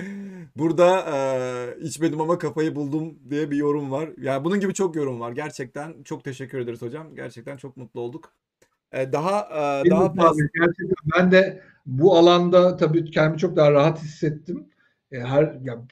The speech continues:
Speaker 2: çünkü çok konu bazlı konuştuğumuz için bir içeriğe, hani, neuroscience tarafından nasıl bakılır, işte sizin durduğunuz yerden bu konu nasıl değerlendiriliyor? Ben bugün, yani, beynine azıcık böyle temas etmiş bir hayatın içerisinden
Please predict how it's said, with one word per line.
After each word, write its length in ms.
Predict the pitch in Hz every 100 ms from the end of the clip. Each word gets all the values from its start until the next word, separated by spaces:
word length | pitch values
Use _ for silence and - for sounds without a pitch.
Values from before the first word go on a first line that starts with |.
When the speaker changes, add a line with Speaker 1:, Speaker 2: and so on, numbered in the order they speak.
| _
Speaker 2:
çünkü 200 | - 147
çok 220 | - -
konu 320 | - 151 170
bazlı 360 | 175 151 139 151
konuştuğumuz 720 | 156 147 - - 165 226 220
için 360 | 180 - 202 151
bir 100 | 139
içeriğe, 720 | 131 - 151 147 151 156 - _ _ _ -
hani, 180 | 131 135
neuroscience 500 | 143 147 160 147 -
tarafından 420 | 147 143 147 143
nasıl 280 | 139 143 131
bakılır, 420 | 170 - 120 117
işte 200 | - 127
sizin 280 | 143 147 143
durduğunuz 420 | 139 143 143 135
yerden 300 | 139 143 147
bu 60 | -
konu 160 | 143
nasıl 180 | 143 135
değerlendiriliyor? 920 | 143 131 123 120 120 120 120 165 269 - _ _ -
Ben 260 | 175 214
bugün, 380 | 226 196 226 - _ _ _ -
yani, 300 | 156 156 156
beynine 400 | 185 220 226 208
azıcık 640 | 185 254 240 220 - -
böyle 400 | 190 185 175 170
temas 460 | 185 180 208 202 190
etmiş 360 | 170 196 190
bir 100 | 185
hayatın 540 | 151 156 175 180 180 214
içerisinden 840 | 156 165 147 - 147 151 247 -